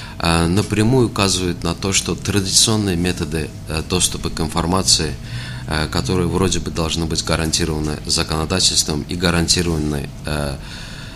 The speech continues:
э, в виде написанного в законодательстве, к сожалению, на деле, э, как указывают вот результаты данных исследований,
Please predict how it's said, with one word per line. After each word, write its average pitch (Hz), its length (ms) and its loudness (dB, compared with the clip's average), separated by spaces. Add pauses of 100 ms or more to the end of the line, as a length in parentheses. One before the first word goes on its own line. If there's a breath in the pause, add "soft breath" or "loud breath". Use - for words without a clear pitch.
(180 loud breath)
э, 73 360 0
в 71 140 -2
виде 76 260 0 (400)
написанного 73 840 2 (200)
в - 40 -4
законодательстве, 85 840 2
к - 80 -2
сожалению, 95 520 2
на 90 100 2
деле, 85 400 0 (120)
э, 78 260 0 (340 loud breath)
как 85 200 -2
указывают 78 520 0
вот - 180 -6
результаты 80 600 -2 (320)
данных 76 320 -2
исследований, 90 640 0